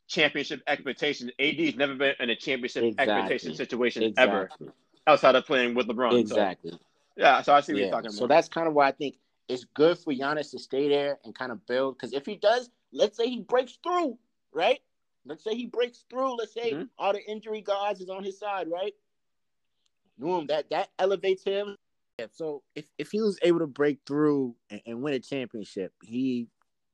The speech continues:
Speaker 2: he's on the Mount Rushmore, I think, because of, of how he came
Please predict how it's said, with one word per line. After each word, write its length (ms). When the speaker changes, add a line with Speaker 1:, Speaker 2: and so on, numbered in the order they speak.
Speaker 2:
he's 160
on 100
the 60
Mount 200
Rushmore, 560
I 160
think, 280
because 320
of, 220
of 160
how 220
he 140
came 580